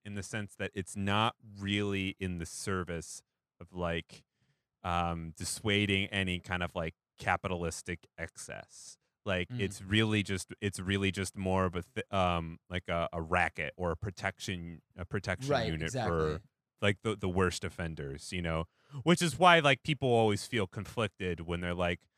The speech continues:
Speaker 1: "I hate the subway," and, uh, "But they have a union!" and it's just sort of like, the subway union, you could argue, is more of a,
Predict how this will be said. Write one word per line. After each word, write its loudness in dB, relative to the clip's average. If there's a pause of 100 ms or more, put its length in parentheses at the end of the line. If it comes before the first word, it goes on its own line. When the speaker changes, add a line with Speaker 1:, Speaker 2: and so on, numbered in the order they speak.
(140)
Speaker 1:
"I -2
hate 6
the 0
subway," 6 (240)
and, 8
uh, 6 (320)
"But 2
they 2
have 8
a 6
union!" 4
and 2
it's 0
just 0
sort 4
of 0
like, 2 (460)
the 4
subway 8
union, 4
you -4
could 2
argue, 4
is -4
more 0
of -2
a, -4